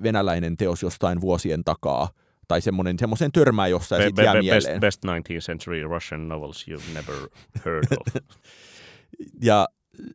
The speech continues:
Speaker 1: sitten sen kaivaa kirjastosta ja on silleen, että hmm, hmm. Ja, ja tavallaan, että se, mä ajat-, tai ajat-, ajattelen itse, että siis, äh,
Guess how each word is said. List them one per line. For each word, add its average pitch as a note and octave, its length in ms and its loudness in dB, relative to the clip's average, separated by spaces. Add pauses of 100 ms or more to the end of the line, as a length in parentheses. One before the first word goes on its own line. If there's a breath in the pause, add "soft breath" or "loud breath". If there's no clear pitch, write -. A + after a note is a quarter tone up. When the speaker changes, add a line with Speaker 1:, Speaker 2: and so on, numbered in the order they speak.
(180)
Speaker 1:
sitten C3+ 280 0
sen G#2+ 180 -2
kaivaa G#2+ 360 6
kirjastosta F#2 800 2
ja E2+ 320 2
on F#2 180 -4
silleen, G2+ 260 -2
että F#2+ 200 -4 (140)
hmm, C#3 440 0 (100)
hmm. B2+ 320 -2 (220 loud breath)
Ja, A2 80 4
ja A2 120 2
tavallaan, B2+ 360 6
että - 100 -4
se, A#2+ 80 4 (640 loud breath)
mä - 140 -2
ajat-, C#3+ 440 4
tai C#3 120 8
ajat-, C3+ 180 4
ajattelen C#3+ 260 4
itse, D#3 180 4
että A#2+ 180 0
siis, A2+ 260 -2 (120)
äh, A#2+ 60 0